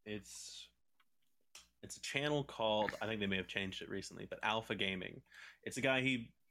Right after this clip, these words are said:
does a bunch of stuff about streaming and, like, tech and stuff like that, and it's the YouTube channel,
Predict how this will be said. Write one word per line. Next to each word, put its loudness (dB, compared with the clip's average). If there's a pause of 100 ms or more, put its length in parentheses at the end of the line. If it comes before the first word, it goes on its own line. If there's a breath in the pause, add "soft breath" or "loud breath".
does 2
a 6
bunch 2
of 0
stuff 0
about 0 (300)
streaming 2
and, 2
like, 0
tech 0
and -2
stuff -2
like 0
that, 4
and -4
it's -4
the -4
YouTube -2
channel, -2